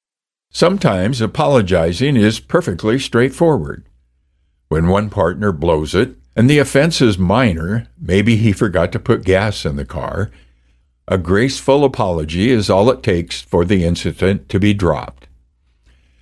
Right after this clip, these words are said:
At other times, an apology can be surprisingly complicated.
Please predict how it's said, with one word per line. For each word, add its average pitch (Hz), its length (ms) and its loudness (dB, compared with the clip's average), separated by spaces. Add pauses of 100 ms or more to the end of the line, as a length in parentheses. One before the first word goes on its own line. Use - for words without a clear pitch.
At 117 220 -2
other 233 260 0
times, 87 560 -4
an 110 160 4
apology 113 600 2
can 101 160 0
be 107 140 2
surprisingly 101 920 -2
complicated. 87 800 -6